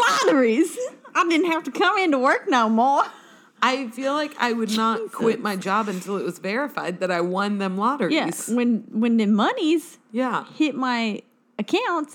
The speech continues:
Speaker 2: Yeah.
Speaker 1: then I would quit them jobs.
Speaker 2: Yeah, like, I would drive to Austin,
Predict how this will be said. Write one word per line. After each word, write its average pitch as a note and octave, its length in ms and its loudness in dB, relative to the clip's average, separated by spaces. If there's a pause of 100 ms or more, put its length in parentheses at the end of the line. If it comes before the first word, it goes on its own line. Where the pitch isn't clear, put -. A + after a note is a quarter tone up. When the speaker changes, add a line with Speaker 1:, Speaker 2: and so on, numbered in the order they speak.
(120)
Speaker 2:
Yeah. A3 340 2
Speaker 1:
then F4+ 240 0
I D4 120 0
would C4 180 -2
quit F4+ 320 -2
them A3+ 380 2
jobs. C#4+ 520 0
Speaker 2:
Yeah, A3+ 200 -6 (100)
like, F3+ 140 -8
I F#3 60 -2
would F#3 100 -6
drive G3 240 -4
to G#3+ 80 -8
Austin, D#3+ 580 -6